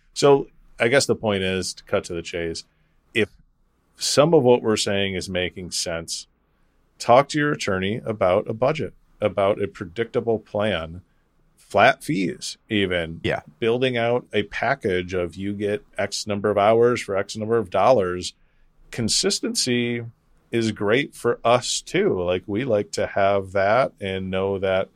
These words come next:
Speaker 1: we're gonna have that work. We're gonna have that income coming in. We're gonna know that there's gonna be some offshoots that come off of it. We can build our schedule around it. It's good for everyone. So, like, to me, if some of this sounds interesting, you have attorneys you like that you work with,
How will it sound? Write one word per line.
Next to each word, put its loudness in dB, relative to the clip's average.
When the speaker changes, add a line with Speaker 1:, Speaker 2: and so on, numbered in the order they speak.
Speaker 1:
we're -2
gonna 0
have 2
that 2
work. 2
We're -4
gonna -6
have -2
that 2
income -2
coming -4
in. -4
We're -4
gonna 0
know 2
that -2
there's -4
gonna 0
be -4
some -6
offshoots -2
that -18
come -6
off 2
of -4
it. 0
We -8
can -8
build 0
our -4
schedule -4
around 0
it. -4
It's -6
good 2
for 2
everyone. 4
So, 10
like, 4
to -4
me, 0
if -4
some 0
of -2
this 0
sounds 0
interesting, -6
you -2
have 0
attorneys -4
you -2
like 0
that -6
you -8
work -2
with, -4